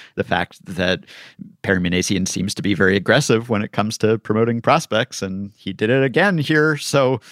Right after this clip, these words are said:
again, like, not a lot of seasoning. Neto was hitting really well in the minors. You know, he's, uh, he's not set the world on fire in his few, few games in the majors, but, like,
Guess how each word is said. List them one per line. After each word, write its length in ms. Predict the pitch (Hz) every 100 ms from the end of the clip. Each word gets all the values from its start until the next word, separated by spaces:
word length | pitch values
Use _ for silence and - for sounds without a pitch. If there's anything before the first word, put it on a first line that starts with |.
| - - -
again, 440 | 120 - 185 175 147
like, 260 | 135 -
not 220 | 117 143
a 40 | 156
lot 200 | 143 147
of 220 | 147 139 -
seasoning. 800 | - 196 196 143 123 143 165 -
Neto 280 | 120 143 135
was 260 | 117 - -
hitting 420 | - 123 156 139
really 280 | 98 117 139
well 440 | 131 156 117 127 -
in 160 | 110 107
the 60 | 98
minors. 560 | 95 98 107 127 - - - - - - - -
You 220 | - 98
know, 160 | 90 95
he's, 400 | 90 92 - 104
uh, 420 | 95 98 92 90
he's 240 | 82 82 92
not 280 | 90 -
set 220 | - 107 -
the 60 |
world 260 | 95 92 95
on 120 | 98
fire 300 | - 101 104
in 60 | 101
his 140 | 92
few, 200 | - 101 - - _ _
few 240 | - 95
games 480 | 87 98 98 98 -
in 300 | 95 98 95
the 40 |
majors, 360 | 95 214 196 175
but, 200 | - 151
like, 260 | 156 151